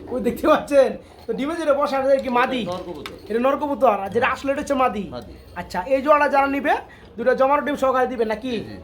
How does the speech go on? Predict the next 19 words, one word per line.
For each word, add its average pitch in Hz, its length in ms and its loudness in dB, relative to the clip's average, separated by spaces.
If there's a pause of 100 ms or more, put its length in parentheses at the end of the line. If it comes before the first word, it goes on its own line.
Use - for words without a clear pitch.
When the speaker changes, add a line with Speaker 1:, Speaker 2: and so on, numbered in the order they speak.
(280)
Speaker 1:
এই 247 100 -2
জোড়াটা 277 280 6
কত 285 120 -6
যাচ্ছেন 285 300 2
জসিম 214 240 0
ভাই? 277 180 2
Speaker 2:
দুই 180 100 -8
হাজার 143 200 -10
টাকা - 140 -14
ভাই। - 280 -18
Speaker 1:
এটা 240 120 -2
পুরো 285 160 0
দুই 285 140 0
হাজার 269 300 4
টাকা। 233 180 2
এটা 226 100 0
কি 247 60 -6
দামাদামি 262 340 0
চলবে? 277 320 0